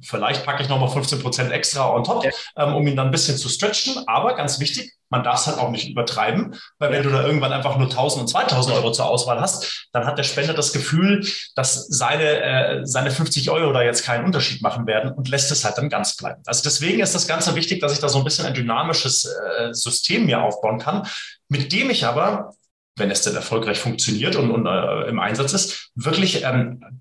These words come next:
Speaker 1: deutliche Mehrspendeneinnahmen einfach, äh, generieren kann für meine Organisation.
Speaker 2: Prima. Und da habt ihr auch untersucht, also das heißt, ich hätte mal gesagt, das ist vielleicht eine Bevormundung, aber die Wahrheit sieht eben anders aus, ja.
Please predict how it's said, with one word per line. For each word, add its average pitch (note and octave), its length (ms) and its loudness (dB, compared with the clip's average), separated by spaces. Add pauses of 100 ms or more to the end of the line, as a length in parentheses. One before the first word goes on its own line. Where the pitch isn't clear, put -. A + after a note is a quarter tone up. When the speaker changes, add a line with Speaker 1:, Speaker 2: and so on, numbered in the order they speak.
(120)
Speaker 1:
deutliche F3 680 2
Mehrspendeneinnahmen G2+ 1000 0
einfach, - 340 -6
äh, B2+ 120 -2
generieren B2 440 0
kann - 140 -12
für - 100 -18
meine F#2 200 -6
Organisation. - 540 -12 (680)
Speaker 2:
Prima. B3+ 320 2
Und E3+ 380 0
da E3+ 140 0
habt A3 160 -4
ihr A3 120 0
auch A3 80 0
untersucht, A#3 440 4
also G3+ 160 2
das G#3 160 2
heißt, G#3 140 0 (120)
ich G#3+ 160 2
hätte A#3 220 2
mal A3+ 100 0
gesagt, G#3+ 200 0
das G3 120 2
ist A3 140 2
vielleicht G3 280 -2
eine G#3+ 80 4
Bevormundung, A#3 640 4
aber G3+ 200 2
die F#3 120 4
Wahrheit F#3+ 360 0
sieht A3 140 0
eben C4+ 220 2
anders D4+ 320 0
aus, A2 360 -4
ja. D3+ 200 2